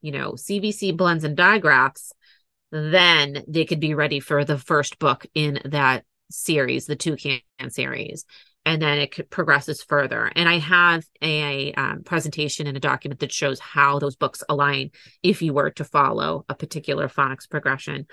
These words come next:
like the one I use with O G. Um, if you are working with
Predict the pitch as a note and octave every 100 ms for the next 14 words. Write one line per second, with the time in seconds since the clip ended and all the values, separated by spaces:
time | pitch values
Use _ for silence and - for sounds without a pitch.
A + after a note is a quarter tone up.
0 | - - D#3 D#3 - D3 C#3 C3 C3+ C3
1 | C3+ C3+ - A#2+ A2+ B2+ C#3 - _ -
2 | - - - F3 D#3+ D#3 - E3 F3+ -
3 | E3 D#3 F3+ F#3 A3+ G3+ G3+ - F#3 F3